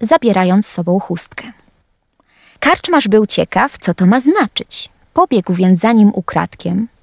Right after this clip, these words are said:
a że młodzieniec zamknął za sobą drzwi stajni, począł podglądać przez dziurkę.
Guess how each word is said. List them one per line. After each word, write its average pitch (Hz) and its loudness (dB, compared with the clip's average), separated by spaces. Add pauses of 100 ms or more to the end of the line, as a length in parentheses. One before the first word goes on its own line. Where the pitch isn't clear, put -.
(120)
a 214 2
że 190 2
młodzieniec 190 2
zamknął 190 -2
za 190 -6
sobą 190 -2
drzwi 165 -6
stajni, 185 -2 (400)
począł 285 0
podglądać 180 -2
przez 165 -6
dziurkę. 180 -4